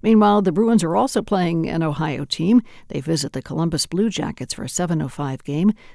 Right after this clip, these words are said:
The Bees are near the top of the Atlantic Division. The Blue Jackets are in the cellar of the Metropolitan Division. It's five forty-eight.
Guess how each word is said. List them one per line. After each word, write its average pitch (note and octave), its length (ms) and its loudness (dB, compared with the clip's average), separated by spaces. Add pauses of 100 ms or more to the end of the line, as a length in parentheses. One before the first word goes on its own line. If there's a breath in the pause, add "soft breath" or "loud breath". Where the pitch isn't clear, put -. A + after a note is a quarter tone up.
The - 80 -12
Bees C#3 280 -4
are A#2+ 60 -6
near C3 180 -4
the F#3+ 100 -10
top F3+ 260 -2
of C#3+ 80 -6
the C3+ 140 -6
Atlantic F#3 420 -2
Division. F3+ 500 0
The - 80 -10
Blue F#3+ 220 0
Jackets E3+ 440 -6
are C#3+ 80 -8
in D3+ 100 -4
the D3 60 -8
cellar F#3+ 480 0
of D3 120 -8
the C#3+ 60 -6
Metropolitan D3 680 -6
Division. C3+ 480 -8 (580 soft breath)
It's - 240 -4
five F3+ 280 0
forty-eight. C#3+ 520 -8